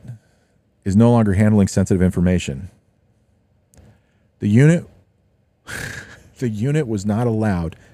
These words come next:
to deal with sensitive information anymore, includes classified information. I don't know what's gonna happen with that unit. That,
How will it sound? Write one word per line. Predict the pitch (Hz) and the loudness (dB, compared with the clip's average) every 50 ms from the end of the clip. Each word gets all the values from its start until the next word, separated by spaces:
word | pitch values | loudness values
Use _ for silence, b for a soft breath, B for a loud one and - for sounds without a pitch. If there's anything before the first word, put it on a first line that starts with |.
| b _ | b _
to | - 95 | -10 -4
deal | 92 104 104 101 | 0 2 2 4
with | 98 92 | 2 0
sensitive | - - - 110 107 104 - - 110 101 | -2 -2 0 0 0 2 0 -2 -4 -2
information | 87 92 101 95 95 92 92 90 90 90 - - | -2 -2 -2 -2 -2 -2 -2 -2 -2 -4 -6 -8
anymore, | 82 80 80 76 76 | -8 -8 -8 -8 -8
includes | 85 - 95 90 - | -8 -8 -8 -10 -6
classified | - 101 98 92 - - 90 87 | -6 -6 -6 -4 -4 -6 -6 -6
information. | 80 - 80 87 82 85 - B B B B B B B B B B B B B B B | -6 -8 -10 -10 -10 -12 -14 B B B B B B B B B B B B B B B
I | - 135 | -2 0
don't | 156 | 2
know | 156 | 2
what's | 143 123 - | 2 0 0
gonna | 151 123 120 | -2 0 0
happen | 139 147 - 92 | 0 -2 -2 -4
with | 87 85 | -6 -6
that | 82 82 | -6 -6
unit. | 80 85 - - | -8 -10 -10 -8
That, | 76 87 92 - | -8 -8 -8 -8